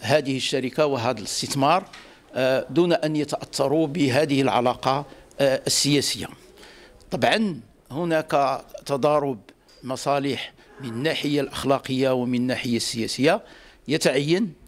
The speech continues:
في بعض الدول يلزم الشخص الذي سوف، آه، يتولى منصب حكومي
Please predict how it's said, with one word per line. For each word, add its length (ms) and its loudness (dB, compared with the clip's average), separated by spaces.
في 160 -2
بعض 240 0
الدول 480 -8
يلزم 480 -4
الشخص 600 -10
الذي 520 -10
سوف، 420 2
آه، 340 -2
يتولى 560 2
منصب 360 -4
حكومي 560 -2